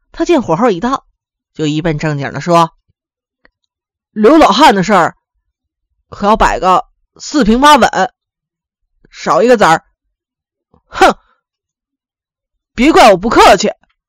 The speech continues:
”“好说，好说。”王老三见事情有了转机，忙朝里呼喊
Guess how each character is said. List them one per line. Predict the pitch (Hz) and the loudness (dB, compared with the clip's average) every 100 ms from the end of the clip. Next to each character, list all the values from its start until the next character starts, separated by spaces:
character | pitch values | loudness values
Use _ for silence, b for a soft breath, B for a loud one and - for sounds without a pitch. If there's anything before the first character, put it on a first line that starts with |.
| _ _ _ _ _ 370 _ _ _ _ _ _ _ - | _ _ _ _ _ _ _ _ _ _ _ _ _ -10
”“好 | 370 254 226 247 | -4 0 0 0
说， | 311 - _ _ _ _ _ _ _ _ _ _ | 0 -4 _ _ _ _ _ _ _ _ _ _
好 | - 175 - 180 185 180 | -16 -14 -10 -2 -2 0
说。” | 151 190 190 156 _ _ _ _ _ _ _ _ b - | 0 2 2 0 _ _ _ _ _ _ _ _ b -2
王 | 302 453 381 | 0 2 0
老 | 196 | -2
三 | 311 349 | -4 -6
见 | 370 359 | -6 -6
事 | 427 359 | -4 -4
情 | 254 | -4
有 | 160 | -6
了 | 175 | -6
转 | 214 156 143 | -6 -6 -6
机， | 226 247 b b | -8 -8 b b
忙 | - 170 175 | -2 -2 0
朝 | 165 | -4
里 | 151 | -4
呼 | 151 | -4
喊 | - 143 | -4 -4